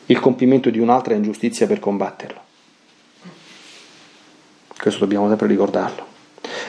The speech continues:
Ma vedere un'ingiustizia significa semplicemente accettarla e farsene carico, provare certamente a opporvisi,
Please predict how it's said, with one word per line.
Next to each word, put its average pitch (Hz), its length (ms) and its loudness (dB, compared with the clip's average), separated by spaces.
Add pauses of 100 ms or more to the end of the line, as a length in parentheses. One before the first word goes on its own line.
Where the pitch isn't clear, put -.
(120)
Ma 143 180 8
vedere 156 260 6
un'ingiustizia 202 500 0
significa 214 380 2
semplicemente 180 600 0
accettarla 143 440 -2
e - 20 -4
farsene 180 400 -6
carico, 104 380 -4
provare 147 760 2 (220)
certamente 107 840 -4
a 101 360 -12 (1400)
opporvisi, 113 800 2